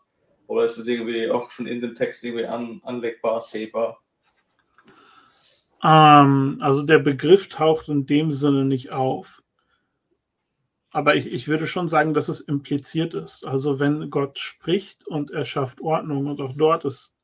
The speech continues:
Speaker 2: Genesis ganz anders als andere Schöpfungsberichte, wo zum Teil die, die, die Schöpfung aus einem Kampf zwischen unterschiedlichen Göttern hervorgeht und so weiter.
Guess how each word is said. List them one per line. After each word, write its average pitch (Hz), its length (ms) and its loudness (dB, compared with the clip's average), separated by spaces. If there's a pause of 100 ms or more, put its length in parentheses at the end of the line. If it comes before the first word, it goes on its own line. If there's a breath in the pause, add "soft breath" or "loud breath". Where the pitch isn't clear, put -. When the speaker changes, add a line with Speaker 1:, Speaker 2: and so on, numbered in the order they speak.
(200)
Speaker 2:
Genesis 147 500 -4
ganz 143 220 -4
anders 165 320 -8
als 139 140 -4
andere 151 320 -4
Schöpfungsberichte, 135 1000 -8 (540 soft breath)
wo 135 520 4 (260)
zum 147 300 -4
Teil 143 320 2
die, 143 240 -2
die, 143 240 -10
die 147 140 -6
Schöpfung - 460 -4
aus 147 220 -8
einem 139 140 -4
Kampf 143 380 0
zwischen 135 340 -8
unterschiedlichen 143 680 -8
Göttern 139 320 0
hervorgeht 135 560 0
und 139 180 -6
so 131 200 -4
weiter. 127 480 -2